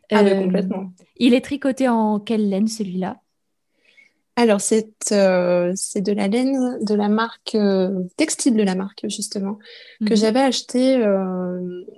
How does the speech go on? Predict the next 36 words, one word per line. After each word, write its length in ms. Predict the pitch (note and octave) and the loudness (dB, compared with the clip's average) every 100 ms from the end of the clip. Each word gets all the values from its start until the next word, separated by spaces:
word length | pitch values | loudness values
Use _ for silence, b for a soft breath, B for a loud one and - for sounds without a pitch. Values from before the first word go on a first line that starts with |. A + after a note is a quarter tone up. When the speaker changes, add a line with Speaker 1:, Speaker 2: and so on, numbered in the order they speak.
| - | -6
Speaker 1:
lors 220 | A3 A#3+ | -2 0
d'un 100 | G#3+ | 0
déstockage. 640 | G#3 A3 - G3+ G3+ A3+ - | 2 2 2 0 0 -4 -4
Donc, 180 | G3 G3+ | -6 -4
euh, 100 | G3 | -4
j'avais 240 | F#3+ G3 | -2 -4
trouvé 420 | G3 G#3 G3 G#3+ | -6 -6 -2 -2
un, 80 | G3 | -2
un 240 | F3+ G3 G3 | -4 -4 -2
lot 160 | G#3 | 0
de, 280 | G#3+ F#3+ F3 | 0 -2 -4
d'une 180 | F3+ G3 | -4 -8
dizaine 300 | G3 G#3 G#3+ | -6 -4 -2
de 100 | G#3 | -4
pelotes 460 | G3 F#3+ F#3 G3 - | -4 -4 -4 -6 -8
à 60 | |
un 100 | F3+ | -10
prix 240 | F3+ - G3+ | -8 -6 -4
vraiment, 480 | G3 F#3+ G#3 G3+ | -2 -4 -4 -6
euh, 160 | F3+ F3 F3+ - B B B B _ | -6 -10 -12 -18 B B B B _
vraiment 240 | G3+ G3+ A3+ | 0 0 2
imbattable. 540 | G#3 G3 A3+ B3 A#3 | 2 0 0 0 0
Donc, 320 | F#3 G3 - | -2 -4 -4
euh, 280 | G3 F#3 F3+ | -4 -4 -4
je 140 | F3 G3 | -4 -4
me 60 | |
suis 180 | F#3+ - | -4 -6
dit, « 260 | F#3+ G#3+ G#3 | -6 -4 -6
Bon, 160 | G#3 | -6
ben, 200 | G3 - | -10 -8
le 160 | - A3 | 0 2
noir, 300 | A3 A#3+ B3+ | 4 2 0
c'est 160 | - - | -4 -2
pas 100 | G#3 | 0
vraiment, 420 | G#3+ G#3+ A3 G3+ | 2 2 0 0
euh, 380 | F3+ F3 F3 | -2 -2 -4